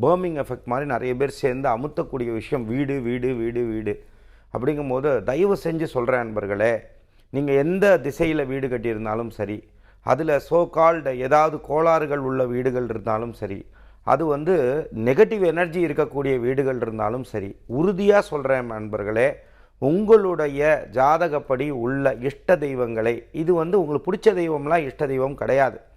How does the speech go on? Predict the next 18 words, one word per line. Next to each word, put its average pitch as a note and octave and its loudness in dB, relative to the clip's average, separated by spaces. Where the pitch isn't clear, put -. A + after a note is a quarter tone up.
அதை A2+ -6
நீங்க A2+ -10
புரிஞ்சுக்கணும். A#2+ -8
உங்களை G#3+ 4
காத்து G3 2
நிற்கக்கூடிய D3+ -2
தெய்வம் D3 0
உங்களுடைய E3+ 0
சுய D#3 -2
ஜாதகத்தில் D3 -2
இந்த D#3+ 0
ஜென்மாவில் D3 -2
உங்களை D3 -4
காக்கக்கூடிய C#3 -2
தெய்வங்கள் C3+ -4
அந்தந்த D#3+ -2
ஸ்தானத்துக்கு C3+ -4
இருக்கும். B2+ -8